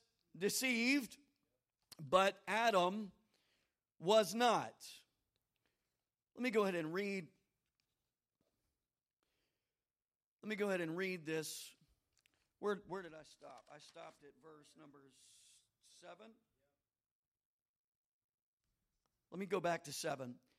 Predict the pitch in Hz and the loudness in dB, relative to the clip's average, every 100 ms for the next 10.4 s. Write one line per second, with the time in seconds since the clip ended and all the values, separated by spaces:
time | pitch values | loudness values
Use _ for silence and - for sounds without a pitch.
0 | _ _ _ _ _ - 151 185 240 254 | _ _ _ _ _ -4 0 2 2 2
1 | 247 226 220 202 - 233 208 175 185 208 | 4 4 4 2 -4 -2 0 0 0 -2
2 | 196 170 220 208 170 156 - 208 208 190 | -4 -4 0 0 0 -4 -4 0 0 0
3 | 190 180 190 196 190 165 147 147 - 208 | -6 -2 0 2 2 0 -4 -8 -8 -6
4 | 202 175 185 180 180 160 160 165 170 165 | -4 -2 -2 0 0 0 0 -2 -4 -2
5 | 170 160 165 160 156 - 170 - 233 226 | -2 0 0 -2 -4 -8 -10 -4 -2 -2
6 | 185 180 - 208 208 - 151 147 - 185 | -6 -8 -4 -4 -2 -4 -6 -6 -4 -2
7 | 220 - - - _ _ _ _ _ _ | -4 -6 -20 -20 _ _ _ _ _ _
8 | _ _ _ - 196 190 196 190 196 170 | _ _ _ -8 2 6 6 4 -2 0
9 | 196 208 202 185 185 170 202 208 208 190 | 0 0 0 0 0 4 2 2 -2 -4
10 | 202 196 208 | -4 -2 -4